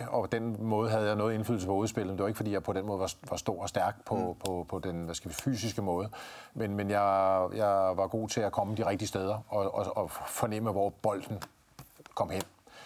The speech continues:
Speaker 2: Men altså, hvis man ser, sådan, ser, ser en li-, lille smule sådan firkantet på det, så lå du i gamle dage frem heroppe
Speaker 1: Ja.
Speaker 2: og skulle konkurrere, eller i øvrigt prøve at erobre bolden og score foran et par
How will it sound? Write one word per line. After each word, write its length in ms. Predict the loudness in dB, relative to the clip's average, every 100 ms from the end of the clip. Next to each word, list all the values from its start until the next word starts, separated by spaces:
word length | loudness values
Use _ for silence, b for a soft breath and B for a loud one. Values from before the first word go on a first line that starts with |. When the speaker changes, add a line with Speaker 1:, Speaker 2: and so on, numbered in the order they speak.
| B
Speaker 2:
Men 120 | 0 2
altså, 140 | 2
hvis 100 | 0
man 100 | 0
ser, 140 | 0
sådan, 120 | 2 2
ser, 240 | 2 0
ser 160 | 2 2
en 60 | 2
li-, 180 | 4
lille 140 | 2 2
smule 240 | 2 2
sådan 180 | 2 2
firkantet 480 | 2 0 0 -2 0
på 140 | 2
det, 100 | 2
så 80 | 2
lå 200 | 2 4
du 120 | 4
i 60 | 4
gamle 240 | 4 2
dage 180 | 0 0
frem 260 | 0 -2 -2
heroppe 460 | 0 2 4 2 0
Speaker 1:
Ja. 140 | B B
Speaker 2:
og 120 | -4
skulle 200 | -2 -2
konkurrere, 560 | 0 2 2 2 0 -2 B B
eller 140 | -2 2
i 40 |
øvrigt 340 | 4 2 0
prøve 240 | 0 0 2
at 60 |
erobre 280 | 0 0 0
bolden 320 | 0 0 0
og 100 | -6
score 340 | -2 0 2 2 B B
foran 240 | -2 0 0
et 80 | 0
par 260 | 0 0